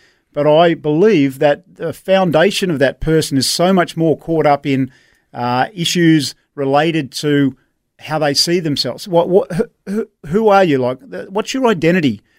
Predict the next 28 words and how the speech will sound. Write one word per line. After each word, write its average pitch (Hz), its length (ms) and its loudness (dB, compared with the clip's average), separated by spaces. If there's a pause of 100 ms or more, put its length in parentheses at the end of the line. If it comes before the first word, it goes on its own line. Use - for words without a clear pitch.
(140)
What, 220 200 0
what's 233 280 -4
the, 247 100 -12
what's 240 180 -8
the - 80 -4
purpose? 180 720 0 (360)
The 165 100 -6
purpose 202 440 0
beyond 170 440 0
the 151 80 0
sport 160 580 -2
and 151 240 2
the 139 60 4
win 165 320 2
or 143 60 4
the 131 80 0
loss, 151 340 2
the 143 100 -12
performance 160 500 -4
of 127 100 -6
what 139 140 -2
you're 135 100 -4
doing, 160 480 2 (280)
because 160 500 0 (220)
they're 202 180 4
the 311 140 -4
things 185 400 -2
that, 160 260 2